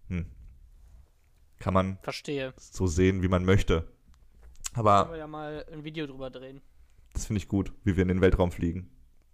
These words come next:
Speaker 1: Das wäre mal eine Idee. Eine Woche lang im Weltraum, Aaron. Wie wäre denn das für deinen
Speaker 2: <laughs>
Speaker 1: YouTube-Kanal?
Speaker 2: Könnte ich mir, könnte ich mir gut vorstellen für meinen YouTube-Kanal Aaron Kunst.
Speaker 1: <laughs> Aaron, Aaron
Speaker 2: <laughs>
Speaker 1: Goes, äh, Weltraum. Aber kommen wir von Willy Wonka zu einer Person, die du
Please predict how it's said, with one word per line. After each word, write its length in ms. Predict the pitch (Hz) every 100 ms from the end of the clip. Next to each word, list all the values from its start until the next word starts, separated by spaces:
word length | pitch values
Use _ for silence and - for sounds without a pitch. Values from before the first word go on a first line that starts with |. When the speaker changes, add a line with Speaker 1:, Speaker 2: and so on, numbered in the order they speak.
| _ -
Speaker 1:
Das 120 | -
wäre 100 | 113
mal 140 | 110 95
eine 100 | 90
Idee. 300 | 82 82 90 -
Eine 220 | 98 117
Woche 140 | 123 117
lang 220 | 110 110
im 180 | 107 101
Weltraum, 360 | 123 - 101
Aaron. 360 | - 82 85 85
Wie 80 | 87
wäre 160 | 90
denn 100 | 104
das 120 | 107 -
für 100 | 90
deinen 240 | 87 90 - - -
Speaker 2:
<laughs> 260 | - - -
Speaker 1:
YouTube-Kanal? 600 | 98 - - 92 85 85
Speaker 2:
Könnte 140 | 165
ich 120 | -
mir, 240 | 165 160 156 - - -
könnte 160 | 160 -
ich 60 |
mir 80 | 160
gut 160 | 165 -
vorstellen 400 | 180 180 165 -
für 80 | 160
meinen 140 | 160
YouTube-Kanal 560 | 165 180 - 175 170 165
Aaron 320 | 170 170 170
Kunst. 480 | - 175 175 - _ _ _
Speaker 1:
<laughs> 240 | - -
Aaron, 400 | - 98 92 85 - - - - 427 262
Aaron 360 | 104 - 104
Speaker 2:
<laughs> 160 | 247 -
Speaker 1:
Goes, 440 | 104 101 104 -
äh, 440 | 113 - - - 92
Weltraum. 480 | 95 90 87 85 90 - - - - - _ _ - - - - _ _ _ _ _ _ _ -
Aber 160 | - 120
kommen 180 | 151 214
wir 60 |
von 240 | - 147 127
Willy 160 | 135
Wonka 260 | 127 127 127
zu 100 | 127
einer 140 | 107
Person, 380 | 107 98 104 104
die 120 | 98
du 340 | 95 90 87